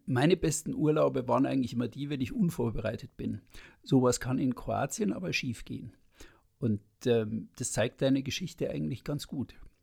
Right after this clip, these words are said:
Weil du bist da auch ganz urlaubsfroh wahrscheinlich in die Karnaten gefahren und hast gesagt, "Ja, ja, ich weiß ja was, ich hol mir da online, weil ich schlau bin und nicht bei den Parkrangern, äh, wo es teurer ist,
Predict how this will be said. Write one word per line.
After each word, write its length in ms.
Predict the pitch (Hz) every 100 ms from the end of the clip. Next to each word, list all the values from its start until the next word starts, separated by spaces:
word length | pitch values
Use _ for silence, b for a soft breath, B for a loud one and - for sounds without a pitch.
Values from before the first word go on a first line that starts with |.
| _ -
Weil 120 | 113
du 140 | 117
bist 260 | 113 - -
da 80 | 123
auch 220 | 147 -
ganz 240 | 123 -
urlaubsfroh 640 | - 151 143 - - 147
wahrscheinlich 600 | 143 123 123 127 127 -
in 80 | -
die 80 | 123
Karnaten 460 | - 113 110 151 240
gefahren 300 | 147 151 151
und 60 |
hast 160 | 131 117
gesagt, 200 | 113 -
"Ja, 160 | 120 113
ja, 140 | 113
ich 120 | 131
weiß 180 | 117 117
ja 100 | 156
was, 220 | 156 165
ich 300 | - - -
hol 140 | - 131
mir 120 | 131
da 240 | 120 117 -
online, 460 | 123 127 143 165 131
weil 140 | 110
ich 100 | 107
schlau 300 | - 104 117
bin 280 | 135 147 165 B B B B B
und 100 | 135
nicht 180 | 120 -
bei 120 | 120
den 140 | 117
Parkrangern, 920 | - 113 120 - 131 143 147 139 - - -
äh, 220 | 127 117
wo 120 | 117
es 140 | 117 -
teurer 360 | 117 127 139
ist, 460 | - 123 - -